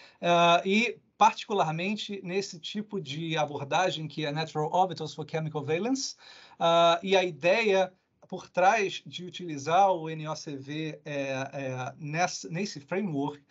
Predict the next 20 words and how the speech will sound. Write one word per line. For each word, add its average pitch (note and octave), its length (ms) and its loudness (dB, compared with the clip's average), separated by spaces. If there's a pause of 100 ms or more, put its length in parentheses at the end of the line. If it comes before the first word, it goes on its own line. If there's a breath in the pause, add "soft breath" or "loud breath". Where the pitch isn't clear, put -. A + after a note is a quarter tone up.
(280 loud breath)
é E3+ 100 4
que F#3 200 -2
você E3+ 320 -6
consegue F3+ 480 -2
muito F#3+ 360 -4
facilmente F3+ 600 -2
traduzir E3+ 520 -2
esses - 240 -6
conceitos E3+ 600 -6
que D#3 120 -8
vêm D#3 240 -2
do D3 220 -2
Dewar, C#3+ 480 2 (380 loud breath)
ah, D3 240 2
Chet D#3 280 0
Duncanson D3 520 -2
Model, C#3+ 520 0
a C3+ 360 0
doação C3+ 420 -4
sigma, C#3+ 640 -4